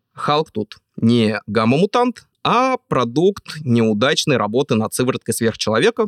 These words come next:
той самой, которую закачали в Капитана Америку. Местный Халк — конченая скотина. Конечно же, вначале он входил в состав команды Ultimates, она же Местные Мстители,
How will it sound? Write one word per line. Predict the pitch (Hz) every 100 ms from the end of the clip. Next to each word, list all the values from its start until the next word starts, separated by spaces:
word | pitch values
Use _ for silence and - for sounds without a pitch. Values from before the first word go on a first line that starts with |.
| -
той | - 110
самой, | 160 196
которую | 135 110 135 117
закачали | - 110 147 147
в |
Капитана | 110 107 120 117
Америку. | 110 107 98 _ _ _ _ 120
Местный | 101 233 160 120
Халк — | - 107 - _ _ _
конченая | - 135 156 147 131 123
скотина. | - 110 - 113 _ _ _ -
Конечно | 123 214 -
же, | 120
вначале | 110 123 160 117
он | 107
входил | 120 120 107
в |
состав | 113 - 127
команды | 117 113 104 101
Ultimates, | - 107 107 151 - _ -
она | 120 139
же | 131
Местные | 135 - 131
Мстители, | 123 - 131 127 117